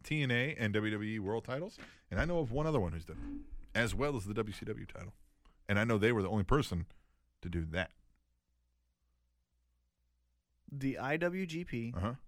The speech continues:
Speaker 1: The W C W.
Speaker 2: W C W.
Speaker 1: The W W E
Speaker 2: E.
Speaker 1: slash F. And the T N A.
Speaker 2: T N A.
Speaker 1: All four.
Speaker 2: All four.
Speaker 1: Mm-hmm.
Speaker 2: The W C W thing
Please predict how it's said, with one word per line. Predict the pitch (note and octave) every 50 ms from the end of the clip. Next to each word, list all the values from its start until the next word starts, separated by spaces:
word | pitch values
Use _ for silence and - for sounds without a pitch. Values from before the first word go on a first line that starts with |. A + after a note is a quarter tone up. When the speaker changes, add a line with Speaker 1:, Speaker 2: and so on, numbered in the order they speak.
| - - -
Speaker 1:
The | - F2
W | E2 F2+ F#2+ G2+
C | - -
W. | A#2 E2+ F#2+ B2+ - - -
Speaker 2:
W | B2 B2 B2+ C#3+ D3+
C | - - F3+
W. | D#3 B2 A2 A2 A2+ A#2+ B2 - - _ _ _ _ _ -
Speaker 1:
The | F2+
W | E2+ F2 E2 F2 F2+
W | G2 G2+ G#2+ A2+ A#2+ B2+ C3+ C#3 - _ -
E | G#2+
Speaker 2:
E. | F#2 F#2 C3+ C3
Speaker 1:
slash | C3 A2 G2 G2 - -
F. | E2+ F#2 - - - - - _ _ _ _ _ _
And | - F2 E2+
the | E2
T | - - G2 F2+
N | F2
A. | E2+ - - - _ _ _ _ _ _ _ -
Speaker 2:
T | - C3
N | B2+ A2
A. | E2+ C#2+ - - _ _ _ _ _ _ _ _ _ _ _ _ _ - - G2
Speaker 1:
All | E2+ E2 -
four. | - - - - - - - - - - -
Speaker 2:
All | - B2+ C3+ C#3 D3 D#3 D3 - - - -
four. | - B2+ G#2 D2+ C2 - C3 - _ _ _ _ _ _ _ _ _ _ -
Speaker 1:
Mm-hmm. | D#2+ E2+ F2+ - G2+ G#2
Speaker 2:
The | A2+ D3
W | C#3 C#3 G3 A3+ C#4+ C#4+
C | - - B3+ G#3+
W | E3+ F#3+ G3 F#3+ G3+ F#3 D#3+
thing | C#3+ - D3+ D3+ C#3+ C#3 C3+ C3